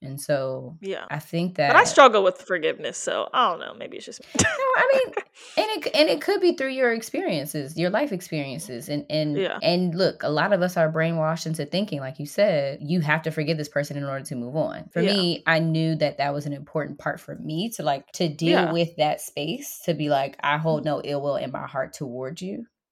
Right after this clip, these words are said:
Speaker 1: to be honest.
Speaker 2: Mm-hmm. Mm-hmm.
Speaker 1: Um, just understand that because I don't call you all the time,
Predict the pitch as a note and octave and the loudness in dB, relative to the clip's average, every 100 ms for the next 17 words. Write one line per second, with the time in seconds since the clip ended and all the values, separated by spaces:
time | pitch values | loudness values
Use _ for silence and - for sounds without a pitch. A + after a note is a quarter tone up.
0 | - E3 D3 C#3+ C3+ C#3+ G3+ A#3 G#3+ G#3 | -6 -4 -2 -2 -2 -2 -4 -8 -14 -16
1 | _ _ _ _ _ _ _ - C#3+ C3 | _ _ _ _ _ _ _ -6 -6 -4
2 | C3+ C3 D3 D3 E3 D#3+ D#3 D3+ C#3+ - | -8 -12 -14 -4 -2 -2 -2 -2 -4 -4
3 | C#3+ C#3+ D#3+ D#3 C3 - - - _ _ | -4 0 0 0 0 -2 -4 -8 _ _
4 | _ C#3+ D3 E3 D#3+ D#3+ C3+ - D3 D3+ | _ -12 -4 -2 2 2 0 -2 0 0
5 | D#3 D3+ D3+ D3 D3 D#3+ D3 C#3+ D3 D3 | -2 -2 -2 -2 -2 -4 -4 -6 -8 -12